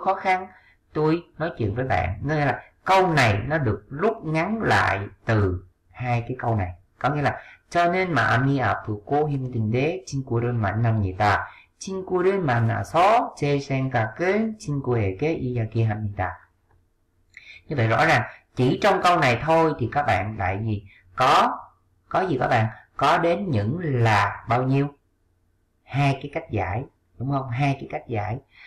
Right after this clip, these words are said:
Hoặc một cái cách giải khác nữa là chúng ta dựa vào các cái động từ này. Thường, thông thường thì thầy nghe các bạn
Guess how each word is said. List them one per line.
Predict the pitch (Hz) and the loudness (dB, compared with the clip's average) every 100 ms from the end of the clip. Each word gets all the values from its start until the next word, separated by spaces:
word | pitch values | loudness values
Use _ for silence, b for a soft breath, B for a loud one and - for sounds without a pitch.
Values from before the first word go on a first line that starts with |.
| B B - | B B 0
Hoặc | 139 139 | 2 2
một | - | -2
cái | - | -4
cách | 226 - | -6 0
giải | 110 - - | 0 0 0
khác | 226 - | -2 0
nữa | 143 113 196 - - _ _ - | 2 4 2 0 -8 _ _ -6
là | 113 107 | -2 0
chúng | 165 170 | -2 0
ta | 165 156 127 | 2 2 4
dựa | 120 113 131 | 4 4 4
vào | 120 | 2
các | 170 - | 0 -4
cái | 139 | 0
động | 107 113 | 0 2
từ | 117 113 | 2 4
này. | 110 107 | 2 0
Thường, | 131 127 120 117 | 0 2 2 2
thông | 160 160 | 0 -2
thường | 139 110 | -2 0
thì | 110 | 0
thầy | 117 113 | 0 0
nghe | 135 139 | 0 -2
các | 165 175 | -4 -2
bạn | 117 104 104 | 0 0 0